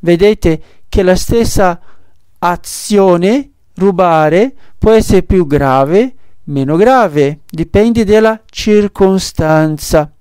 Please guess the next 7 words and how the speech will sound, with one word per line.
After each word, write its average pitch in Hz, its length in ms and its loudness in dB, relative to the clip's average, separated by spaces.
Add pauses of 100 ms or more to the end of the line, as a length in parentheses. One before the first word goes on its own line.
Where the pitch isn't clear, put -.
(580)
E 175 100 2
è 175 60 2
necessario 220 640 0
dire 196 260 0
anche 202 320 0
il 214 180 -2
numero 202 800 2